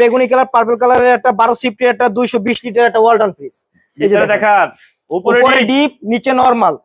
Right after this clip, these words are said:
Speaker 2: পকেট টকেট ডিমের কাছে
Speaker 1: All
Speaker 2: তো বডির
Speaker 1: okay,
Speaker 2: সাথে
Speaker 1: all
Speaker 2: ফিক্স আছে।
Speaker 1: okay, all okay।
Speaker 2: কন্ডিশন?
Speaker 1: একদম অরিজিনাল সেটআপ আছে ভাই।
Speaker 2: দাম
Speaker 1: অরিজিনাল
Speaker 2: কেমন
Speaker 1: কম্প্রেসর
Speaker 2: যাচ্ছে?
Speaker 1: ভাই প্রত্যেকটা প্রোডাক্টের।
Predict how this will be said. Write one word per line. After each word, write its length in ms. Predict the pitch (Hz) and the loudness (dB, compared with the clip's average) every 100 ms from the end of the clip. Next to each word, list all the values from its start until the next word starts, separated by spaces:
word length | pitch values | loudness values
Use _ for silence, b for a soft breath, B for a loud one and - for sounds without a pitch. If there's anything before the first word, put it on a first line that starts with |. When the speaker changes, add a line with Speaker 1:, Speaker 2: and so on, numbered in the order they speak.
| - | -2
Speaker 2:
পকেট 260 | 214 254 277 | 0 -2 -2
টকেট 180 | 254 240 | -2 0
ডিমের 220 | 254 269 262 | 0 0 0
কাছে 140 | 254 | 2
Speaker 1:
All 80 | 247 | 4
Speaker 2:
তো 60 | 277 294 | 4 4
বডির 180 | 262 277 | 2 2
Speaker 1:
okay, 80 | - | 0
Speaker 2:
সাথে 140 | 294 | 2
Speaker 1:
all 220 | 269 277 | 4 6
Speaker 2:
ফিক্স 120 | 277 247 | 6 4
আছে। 140 | 240 | 2
Speaker 1:
okay, 80 | 165 151 240 | -2 0 2
all 140 | 254 247 | 2 2
okay। 100 | 208 | 0
Speaker 2:
কন্ডিশন? 480 | 233 247 294 311 359 359 _ _ _ - | -2 -4 0 2 2 -2 _ _ _ -4
Speaker 1:
একদম 320 | 277 254 269 262 | -2 -2 0 0
অরিজিনাল 240 | 247 254 220 | 0 0 -2
সেটআপ 200 | 214 190 | -2 0
আছে 100 | 185 | -2
ভাই। 80 | 170 | 0
Speaker 2:
দাম 80 | 202 | 0
Speaker 1:
অরিজিনাল 220 | 233 262 | 2 2
Speaker 2:
কেমন 100 | 285 | 2
Speaker 1:
কম্প্রেসর 260 | 294 - 285 | 2 2 2
Speaker 2:
যাচ্ছে? 100 | 254 | 2
Speaker 1:
ভাই 80 | 254 | 0
প্রত্যেকটা 320 | 269 269 254 233 | -2 -2 -2 0
প্রোডাক্টের। 300 | 226 214 202 | 0 0 -2